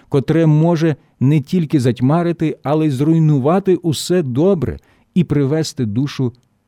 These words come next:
до погибелі. Можна бути недалеко від Царства Божого,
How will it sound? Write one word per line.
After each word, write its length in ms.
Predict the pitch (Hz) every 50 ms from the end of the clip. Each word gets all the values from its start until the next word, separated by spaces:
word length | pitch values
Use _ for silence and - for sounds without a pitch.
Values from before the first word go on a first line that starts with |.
| _ -
до 160 | 92 95 113
погибелі. 580 | - 123 117 104 113 113 85 85 73 69 64 - _ _ _ _ _ _ _ _ _ _ _ _ _ _ _ _ _ _ _ _ _ _ _ _ _ _ _ -
Можна 460 | 92 98 135 202 214 196 175 175 160
бути 460 | 135 127 147 190 202 196 202 196 196 196 _ _ _ _ _ _ - -
недалеко 680 | 95 113 143 160 151 180 180 190 214 220 214 208 196
від 180 | 190 202 190
Царства 480 | - - 196 180 165 131 - - 151 151
Божого, 520 | 143 135 123 113 87 80 71 71 67 64